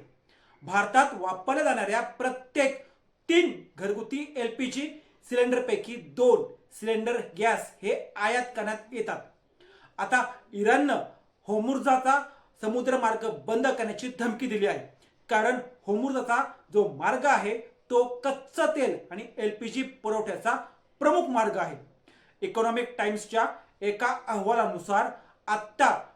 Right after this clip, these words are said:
भारताकडे सध्या फक्त पुढचे सोळा दिवसांचा एलपीजी स्टॉक आहे.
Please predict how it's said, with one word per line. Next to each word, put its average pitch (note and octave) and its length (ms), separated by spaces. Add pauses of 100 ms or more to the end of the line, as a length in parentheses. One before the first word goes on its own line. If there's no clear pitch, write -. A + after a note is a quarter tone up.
(100)
भारताकडे A3 880
सध्या A3+ 580 (400)
फक्त - 520
पुढचे B3+ 680
सोळा A3+ 420
दिवसांचा A3+ 640
एलपीजी G#3+ 380
स्टॉक A3 380
आहे. G3 520